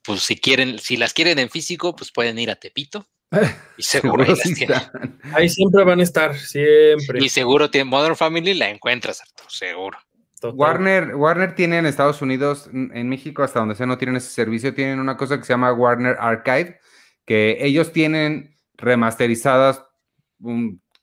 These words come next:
Speaker 2: toda su li-, to-, todo su catálogo, toda su librería de antiguas, y puedes pedirlas en Blu-ray. Películas que no tienen en las tiendas, las puedes pedir directo a Warner y te mandan un Blu-ray bien bonito y todo, pero sí es, o sea, pago por, por cada una.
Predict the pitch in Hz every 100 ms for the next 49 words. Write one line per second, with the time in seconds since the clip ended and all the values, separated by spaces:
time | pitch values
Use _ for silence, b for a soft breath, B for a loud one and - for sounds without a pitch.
0 | - 135 135 131 104 107 127 123 139 135
1 | 123 107 98 98 98 120 123 120 104 98
2 | 92 110 113 110 120 139 180 - b b
3 | 117 123 139 151 131 123 139 131 104 -
4 | - 113 107 117 139 120 104 101 _ _
5 | _ _ - 113 117 131 - 120 127 131
6 | 135 135 117 107 - 123 127 165 190 -
7 | 110 101 - 123 120 117 120 120 120 120
8 | 117 117 113 117 113 - 101 107 110 107
9 | 107 104 107 104 104 101 101 101 98 101
10 | 101 104 104 95 85 80 - 107 104 95
11 | - _ _ _ _ - 85 90 85 101
12 | 101 98 90 87 - _ 87 82 _ 104
13 | 107 110 120 175